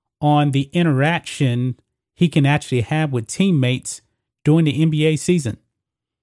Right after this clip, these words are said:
It's also been put out there, folks, that even in your home market, you must stay locked down in your home pretty much, except to go to the doctor or go to the grocery store.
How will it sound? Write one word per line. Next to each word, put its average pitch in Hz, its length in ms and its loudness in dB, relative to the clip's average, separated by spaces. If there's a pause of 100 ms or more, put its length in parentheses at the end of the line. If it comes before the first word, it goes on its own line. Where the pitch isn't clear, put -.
(320)
It's 147 180 -2
also 170 400 2
been 151 160 2
put 165 160 0
out 143 160 0
there, 147 140 2
folks, 160 380 -2
that 143 320 -2 (500)
even 202 320 0
in 185 140 0
your 175 160 2
home 185 460 2
market, 170 560 0 (640)
you 160 160 2
must 165 220 2
stay 147 240 2
locked 139 520 0
down 139 600 0 (460)
in 185 220 4
your 170 220 4
home 156 500 4
pretty 143 260 0
much, 135 460 -2 (680)
except 147 380 0
to 147 60 0
go 139 140 2
to 127 80 2
the 120 120 -2
doctor 185 640 0 (600)
or 143 300 2 (120)
go 139 120 2
to 131 80 2
the 127 80 2
grocery 123 380 0
store. 107 400 -6